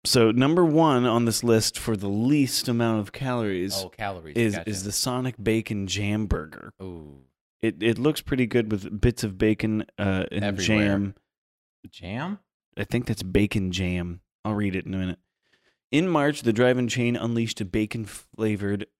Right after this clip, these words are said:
Speaker 1: burger into the world, and it's one you may want to stay away from. Sure, it sounds delicious, made with a quarter pound of beef, American cheese, crispy bacon, and sweet and savory bacon jam.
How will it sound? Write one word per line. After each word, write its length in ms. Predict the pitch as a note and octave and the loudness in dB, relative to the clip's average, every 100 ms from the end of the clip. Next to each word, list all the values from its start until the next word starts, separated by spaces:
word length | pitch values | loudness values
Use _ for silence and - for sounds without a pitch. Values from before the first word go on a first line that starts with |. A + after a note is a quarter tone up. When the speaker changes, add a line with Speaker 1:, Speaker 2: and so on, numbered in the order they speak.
| _ _ _ _ _ _ _ _ _ _ - | _ _ _ _ _ _ _ _ _ _ -16
Speaker 1:
burger 440 | G#2+ A#2 A2+ G#2+ | -2 2 2 2
into 260 | A2+ A#2+ A#2+ | 0 0 0
the 80 | A2 | 0
world, 360 | G#2 A2 A2 A2 | 2 2 4 2
and 200 | G2+ G#2 | 0 -6
it's 200 | G2 - | -6 -8
one 420 | G#2+ G#2 A#2+ B2+ | -8 -6 -6 -6
you 100 | G#2 | -6
may 240 | F#2+ G#2 A#2 | -6 -6 -4
want 200 | A#2 G#2 | -4 -4
to 60 | |
stay 220 | G2 - F2+ | -6 -4 -4
away 240 | F#2+ A#2+ | -4 -4
from. 320 | - - G#3 | -6 -12 -14
Sure, 220 | - - G#3+ | -6 0 2
it 100 | D#3+ | 2
sounds 300 | D3 C#3 A#2+ | -2 -2 -2
delicious, 460 | A2+ G2 G#2 A#2+ | 0 0 0 -4
made 180 | G#2+ F2+ | -2 -2
with 120 | F2+ | -4
a 40 | F#2+ | -2
quarter 500 | - - B2+ C3 D3 | -2 2 2 2 -2
pound 300 | - A#2+ B2 | -2 -2 -4
of 160 | B2 | -4
beef, 260 | D#2 D2+ - _ _ _ | -4 -4 -6 _ _ _
American 380 | A2+ A#2+ C3+ D#3 | 0 2 2 -2
cheese, 280 | - E2+ F2+ | -6 -8 -6
crispy 320 | - C#3+ C3+ | -4 0 0
bacon, 380 | A2+ F#2 F#2+ F#2+ | 0 0 -4 -8
and 160 | G#2 G#2 | -4 -2
sweet 320 | - C3 D3 | -2 -2 -2
and 120 | A#2 | -4
savory 520 | - G#2+ A2 G#2 G2+ - _ _ - | -4 -2 0 0 0 -2 _ _ -8
bacon 480 | F2+ G2+ - G2+ G2 | 0 0 0 -4 -4
jam. 480 | G2 F#2+ D#2+ B1+ | -4 -4 -4 -8